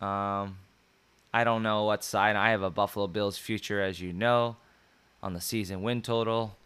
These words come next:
I will be cheering for them every week until they cash that ticket. Um, just don't know where, what side, if you're,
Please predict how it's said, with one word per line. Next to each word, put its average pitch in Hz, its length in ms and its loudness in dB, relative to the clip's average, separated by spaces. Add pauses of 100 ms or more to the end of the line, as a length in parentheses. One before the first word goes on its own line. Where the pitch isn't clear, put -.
(240)
I 110 160 0
will 104 140 -2
be 98 160 -8
cheering 110 360 -4
for 101 140 -10
them 107 240 -6
every 73 300 -6
week 117 500 -6 (300)
until 98 320 -6
they 80 140 -8
cash 127 400 2
that 117 260 -2
ticket. 117 420 -4 (920)
Um, 101 640 -2 (160)
just - 200 -8
don't 135 140 2
know 123 140 4
where, 113 420 4 (580)
what 110 180 -2
side, 98 360 4
if 95 140 -4
you're, 95 320 -2